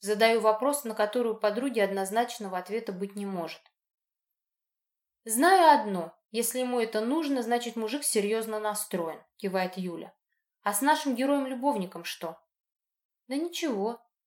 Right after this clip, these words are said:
Надеюсь, что на его пустых словах, что он меня возвращать будет, всё и завершится". "Хм,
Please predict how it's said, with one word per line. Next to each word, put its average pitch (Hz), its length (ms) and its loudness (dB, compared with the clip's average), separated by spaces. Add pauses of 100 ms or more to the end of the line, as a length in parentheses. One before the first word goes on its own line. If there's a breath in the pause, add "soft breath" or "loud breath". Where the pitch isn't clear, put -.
(140)
Надеюсь, 226 400 -2
что - 160 -12
на 226 100 -6
его 233 200 -6
пустых 240 420 -8
словах, 220 440 0
что - 180 -6
он 214 120 -4
меня 214 220 -4
возвращать 208 640 -2
будет, 190 200 -10
всё - 200 -6
и 247 80 -4
завершится". - 760 -8 (840)
"Хм, 226 480 -6